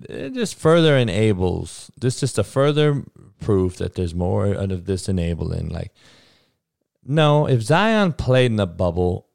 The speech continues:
New Orleans possibly could have even gotten the playoffs. You don't have young killers. You have a bunch of average young talent that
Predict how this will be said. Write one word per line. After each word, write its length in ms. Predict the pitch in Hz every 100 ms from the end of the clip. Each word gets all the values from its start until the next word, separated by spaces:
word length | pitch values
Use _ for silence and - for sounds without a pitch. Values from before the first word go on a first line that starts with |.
| _ -
New 200 | 123 139
Orleans 380 | 131 120 110
possibly 600 | 101 - 123 131 - 117
could 160 | 110 107
have 80 | 104
even 160 | 87
gotten 240 | 90 95 82
the 80 | 87
playoffs. 720 | - 101 95 110 - - - - - _ _ _ _ _ _ _ _ _ - _ _ _ _ _
You 160 | - 160
don't 100 | 143
have 180 | 117 85
young 220 | 85 82
killers. 540 | - 82 98 120 -
You 140 | 110 110
have 100 | 107
a 60 |
bunch 240 | 101 110 -
of 60 | - 98
average 340 | 101 95 87
young 320 | 82 90 85
talent 480 | 82 - 78 76 73 _ _ _ _ _ _ _ -
that 440 | 90 80 - -